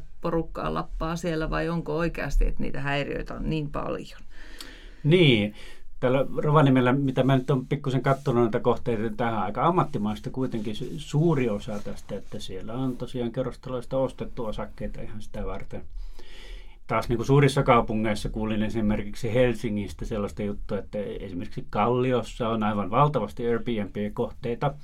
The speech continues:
Speaker 1: Mm.
Speaker 2: että siellä niin kuin opiskelijat, ö, pistävät omaa kämppäänsä Airbnbihin ja häippäsevät siitä sitten kavereiden luokse, jos sattuvat saamaan
Speaker 1: Niin
Speaker 2: sinne
Speaker 1: just.
Speaker 2: joku vuokralaisen. Ja tosin, tosin tuota, ei,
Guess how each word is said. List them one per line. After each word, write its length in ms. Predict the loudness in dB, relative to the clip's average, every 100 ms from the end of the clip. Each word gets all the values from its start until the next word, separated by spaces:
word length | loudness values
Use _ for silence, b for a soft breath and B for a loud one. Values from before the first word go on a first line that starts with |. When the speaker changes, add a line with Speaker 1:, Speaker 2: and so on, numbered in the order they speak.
| B B
Speaker 1:
Mm. 260 | -2 -2 -2
Speaker 2:
että 200 | -2 0
siellä 260 | 2 2 2
niin 160 | 2
kuin 140 | 4 2
opiskelijat, 720 | 2 -2 0 2 2 2 0
ö, 100 | -4 -6 -8 -6 -6 -8 -6
pistävät 420 | -4 -2 0 0
omaa 240 | 2 2 2
kämppäänsä 520 | 2 0 0 0 2
Airbnbihin 920 | 2 2 2 2 0 -2 -4 -4 -4
ja 160 | -2 -2 -4
häippäsevät 640 | -2 -2 0 0 4 6 6
siitä 280 | 4 2 2
sitten 340 | 2 2 4
kavereiden 640 | 6 8 8 4 2 0 4
luokse, 320 | 4 2 -2
jos 220 | -2 -2
sattuvat 400 | -6 0 0 0
saamaan 420 | 0 0 2 2
Speaker 1:
Niin 80 | 2
Speaker 2:
sinne 140 | 0
Speaker 1:
just. 200 | 0 -2
Speaker 2:
joku 220 | -6 -6 -2
vuokralaisen. 720 | -2 -2 -4 -6 -12 -10 -8
Ja 100 | -8 -12 B B B B B B
tosin, 400 | -6 -2 -2 -2
tosin 360 | -2 -4 -2 -4
tuota, 400 | -4 -4 -2 -2 -4 -8 -8 -8 -8
ei, 220 | -8